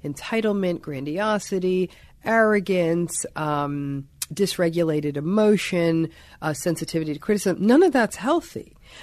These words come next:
I think when people say healthy narcissism, what they mean is somebody who maybe, um, have a strong sense of self, who may be capable of self-advocacy, who may be assertive. Then use those words.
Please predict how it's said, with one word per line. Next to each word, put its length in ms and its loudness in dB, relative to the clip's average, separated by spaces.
I 120 6
think 240 2
when 100 2
people 320 -2
say 360 -2
healthy 420 -2
narcissism, 840 -2
what 200 4
they 160 2
mean 340 0
is 180 -4
somebody 380 0
who 140 -4
maybe, 560 0
um, 500 2
have 200 -4
a 40 -2
strong 300 -4
sense 240 -6
of 80 -4
self, 440 2
who 120 0
may 160 6
be 120 -2
capable 520 -6
of 120 -6
self-advocacy, 1080 -2
who 140 0
may 160 2
be 160 -4
assertive. 400 0
Then 200 10
use 240 10
those 220 8
words. 540 6